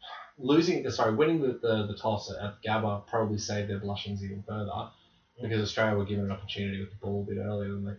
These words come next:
Speaker 1: the Allies would, but, you know, it just, yeah, it, it, the bowling was the difference. They've got the batting stocks, they know what they're doing there, they just need to, to show up, and I think it was Babar Azar in that he, he, he threw away his wicket in the first
Speaker 2: Just
Speaker 1: innings.
Speaker 2: too many, yeah,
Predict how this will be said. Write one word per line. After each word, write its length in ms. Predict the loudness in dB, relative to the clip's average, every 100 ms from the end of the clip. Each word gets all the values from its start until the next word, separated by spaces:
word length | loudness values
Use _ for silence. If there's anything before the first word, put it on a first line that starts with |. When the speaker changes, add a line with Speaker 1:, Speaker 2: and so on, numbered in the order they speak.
| -2
Speaker 1:
the 100 | 0
Allies 360 | 2 0 -2
would, 280 | 0 0 2
but, 280 | 2 2 0 -12 _ _ _ _ _ -8
you 80 | -6
know, 140 | -6 -6
it 180 | -10 -8
just, 300 | -8 -8 -6
yeah, 120 | -8 -10 -14 -10
it, 100 | -8
it, 340 | -4 0 2
the 60 | 6
bowling 340 | 10 10 10
was 140 | 4 0
the 80 | -2
difference. 440 | -4 -8 -14 -16 -20 _ -20 _
They've 160 | 4 10
got 220 | 8 8
the 60 | 4
batting 280 | 4 4
stocks, 600 | 0 0 -2 -2 -8 -16 -12 -4
they 80 |
know 200 | 0 2
what 160 | 2 0
they're 100 | -4
doing 240 | -4 -2
there, 340 | -2 -2 -2 -2
they 120 | -4
just 180 | -4 -4
need 120 | -4
to, 100 | -4
to 60 | -8 -12 -14 -8
show 220 | -4 -2
up, 140 | -2
and 200 | -2 -2 -2
I 80 | -4
think 140 | 0
it 40 | 0
was 100 | 2
Babar 340 | 2 4 2
Azar 480 | 0 2 4 4 2 -6 -20 _
in 100 | -4
that 180 | -2 -2
he, 320 | -2 0 -2 -4
he, 200 | -6 -8
he 60 |
threw 260 | -2 2 4
away 120 | 4
his 140 | -2 -2
wicket 300 | -4 -6 -8
in 60 |
the 60 | -6
first 260 | -4 -4
Speaker 2:
Just 120 | -2 -2
Speaker 1:
innings. 220 | 0 -2
Speaker 2:
too 60 |
many, 260 | -4 -4 -6
yeah, 180 | -4 -6